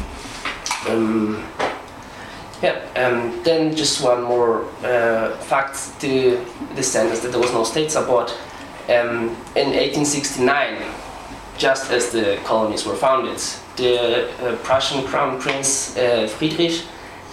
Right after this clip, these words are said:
uh, came to the colonies and visited them, uh, much to the dis-, dismay of the Turkish governor, who, um, welcomed here in Haifa, and then the, the Prussian Crown Prince just told, "Well, I want to go first of all to the German colony."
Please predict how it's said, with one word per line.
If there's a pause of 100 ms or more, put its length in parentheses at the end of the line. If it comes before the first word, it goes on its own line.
uh,
came
to
the
colonies
and
visited
them, (500)
uh,
much
to
the
dis-, (120)
dismay
of
the
Turkish
governor, (180)
who, (360)
um, (760)
welcomed
here (500)
in
Haifa,
and (160)
then
the,
the
Prussian
Crown
Prince
just
told,
"Well,
I
want
to
go
first
of
all
to
the
German
colony."